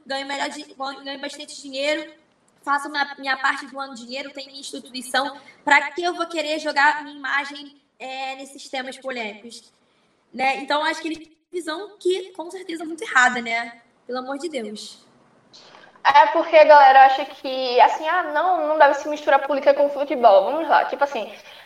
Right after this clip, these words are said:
Speaker 2: a nossa mera existência é política, entendeu? Tudo na nossa vida é política, não, não adianta negar isso. E, tipo, questões de, como, como falou, né, racismo, homofobia, transfobia, machismo e tal, violência contra a mulher, essas coisas,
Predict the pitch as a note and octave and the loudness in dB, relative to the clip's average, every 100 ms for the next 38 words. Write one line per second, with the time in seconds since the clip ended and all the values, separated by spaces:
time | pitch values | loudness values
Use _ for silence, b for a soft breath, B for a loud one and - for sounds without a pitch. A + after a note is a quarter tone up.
0 | B - D4 D4+ D#4 D#4 E4+ F4+ F4 C4 | B 4 4 4 6 8 8 4 -2 -4
1 | C#4+ C#4+ C#4+ C#4 E4+ C#4+ - - A#3+ C4+ | 0 2 4 4 2 -4 -6 -10 -14 -10
2 | C#4+ B3 A#3+ A#3 D4+ F4 E4 D#4 D#4 C4+ | -2 0 0 -4 -6 -4 2 2 2 -2
3 | B3+ C4 - B3+ C4+ C#4 F#3+ G3 G3 G#3 | 4 4 6 4 2 -4 -6 -6 -6 -4
4 | A#3+ A#3 C4+ C#4 D#4 C#4 C#4 C#4 C#4 C4 | -6 -2 4 4 4 0 -2 0 2 2
5 | F3 - _ b b - C#4+ - - D#4+ | 0 -10 _ b b -10 -6 -6 -4 -2
6 | D#4 E4+ D#4 D#4 D#4 C#4+ B3+ C#4+ D4 D4 | 0 0 0 0 2 0 0 0 2 0
7 | C#4+ C#4 C4+ C4+ C#4 A#3+ A3 G#3 B3 - | -2 -6 -6 0 4 4 4 0 -2 0
8 | D#4+ D4 C#4 B3 C#4 C4 D4 C4 A#3+ A#3+ | 0 0 0 0 0 2 2 2 -2 -4
9 | A#3 A#3+ C#4 A#3+ G#3+ A#3 - C4+ C#4 A3 | -4 -2 0 2 4 2 -2 -4 -4 2
10 | B3 B3 C4 B3+ C#4 C#4 B3 A#3 A3+ A3+ | 4 6 6 4 0 -6 -2 4 4 2
11 | - A#3 C4 G#3 | -2 2 4 2